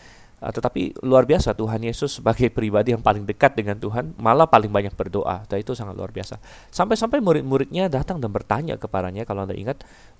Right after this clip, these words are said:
eh, "Guru," atau, atau "Tuhan, ajarlah kami berdoa." Dan Tuhan Yesus mengajarkan mereka berdoa di dalam,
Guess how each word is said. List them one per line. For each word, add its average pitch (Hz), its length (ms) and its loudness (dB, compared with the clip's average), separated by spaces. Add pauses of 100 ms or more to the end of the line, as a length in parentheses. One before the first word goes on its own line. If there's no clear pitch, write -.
eh, 107 240 0
"Guru," 143 320 2
atau, 101 240 0
atau - 240 -6
"Tuhan, 107 480 -8
ajarlah 123 460 0
kami 110 260 -6
berdoa." 110 560 -2 (320)
Dan 107 400 -4
Tuhan 113 160 2
Yesus 117 240 -8
mengajarkan 107 600 -4
mereka 98 260 -8
berdoa 98 400 -4
di 104 160 -10
dalam, 90 300 -8